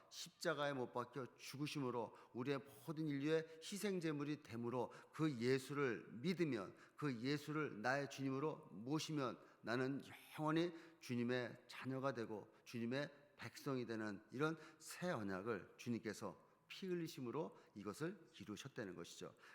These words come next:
그래서 히브리서 구 장 십오 절에 "이로 말미암아 그는 새 언약의 중보자시니 이는 첫 언약 때에 범한 죄를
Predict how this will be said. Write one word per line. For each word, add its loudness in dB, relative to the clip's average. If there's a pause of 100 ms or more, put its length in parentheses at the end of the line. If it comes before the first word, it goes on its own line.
그래서 -4
히브리서 2
구 -2
장 4
십오 -2
절에 4 (280)
"이로 8
말미암아 8
그는 6
새 2
언약의 6 (200)
중보자시니 4 (320)
이는 6
첫 4
언약 4
때에 4 (100)
범한 4 (100)
죄를 4